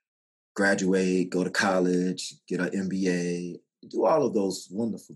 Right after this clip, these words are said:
things. Um, and I think most importantly, what I've done is just created an example for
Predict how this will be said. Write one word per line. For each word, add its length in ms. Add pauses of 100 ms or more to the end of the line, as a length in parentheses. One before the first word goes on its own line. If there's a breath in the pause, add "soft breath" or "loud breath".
things. 500 (600)
Um, 400 (520)
and 340 (420)
I 20
think 240
most 300
importantly, 680
what 200
I've 160
done 240
is 140
just 300
created 420
an 140
example 680
for 100